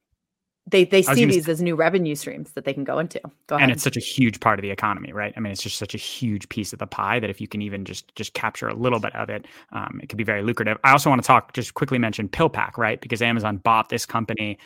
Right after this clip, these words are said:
Speaker 2: Um, it's an online pharmacy. They ship medication to your door. They bought that back in twenty eighteen.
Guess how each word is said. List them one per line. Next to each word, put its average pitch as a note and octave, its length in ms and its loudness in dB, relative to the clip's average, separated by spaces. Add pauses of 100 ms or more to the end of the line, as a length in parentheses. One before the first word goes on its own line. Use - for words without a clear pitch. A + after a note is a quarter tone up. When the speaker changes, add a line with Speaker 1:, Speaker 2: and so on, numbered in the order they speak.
(260)
Speaker 2:
Um, G#2+ 460 -4 (160)
it's C3+ 100 -6
an B2 100 -2
online A2+ 420 2
pharmacy. A2 560 -4
They G#2+ 100 -4
ship A#2+ 200 -2
medication A2+ 520 -6
to G#2+ 40 -2
your G#2 120 -2
door. G#2+ 340 0
They G#2+ 120 -6
bought A2 220 0
that A2 180 -2
back A2 200 2
in A2+ 60 -6
twenty G#2 260 -8
eighteen. C#3 640 2